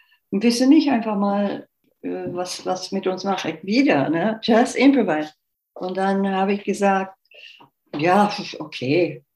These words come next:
Und er hat gesagt, "Was willst du singen?" Ich habe gesagt, "Oh, das Erste, was in meinen Kopf gekommen ist, Autumn Leaves."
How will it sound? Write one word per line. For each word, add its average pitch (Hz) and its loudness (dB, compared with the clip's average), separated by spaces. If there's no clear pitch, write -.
Und 190 2
er - -6
hat 180 2
gesagt, 180 -2
"Was 196 0
willst 202 -2
du 190 -6
singen?" 208 0
Ich 196 -2
habe 185 -4
gesagt, 180 -8
"Oh, 165 -4
das - -14
Erste, 156 -2
was 147 0
in 156 2
meinen 147 0
Kopf 147 -6
gekommen 139 -2
ist, 139 -2
Autumn 139 0
Leaves." 135 0